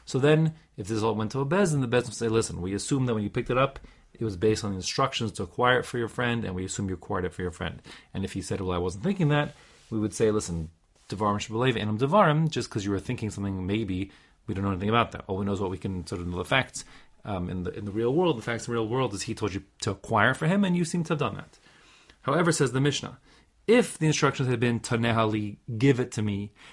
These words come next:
and the guy on the ground then gives it to him, "Im mishenasna lo amar," if after the guy on the ground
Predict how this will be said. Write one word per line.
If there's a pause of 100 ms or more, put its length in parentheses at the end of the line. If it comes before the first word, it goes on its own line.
(120)
and
the
guy
on
the
ground
then
gives
it
to
him, (560)
"Im
mishenasna
lo
amar,"
if (180)
after
the
guy
on
the
ground